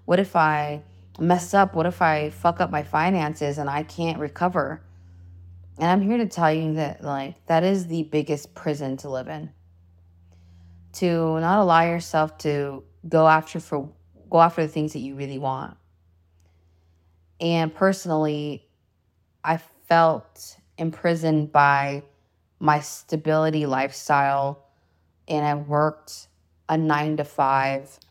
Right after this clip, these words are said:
pretty consistently for ten years, from the ages of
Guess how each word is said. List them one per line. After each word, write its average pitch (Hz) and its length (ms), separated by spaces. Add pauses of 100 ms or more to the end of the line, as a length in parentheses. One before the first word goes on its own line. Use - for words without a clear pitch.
pretty 185 240
consistently 156 1200 (360)
for - 160
ten 151 300
years, 143 720 (320)
from 165 220
the 156 120
ages 156 340
of 143 260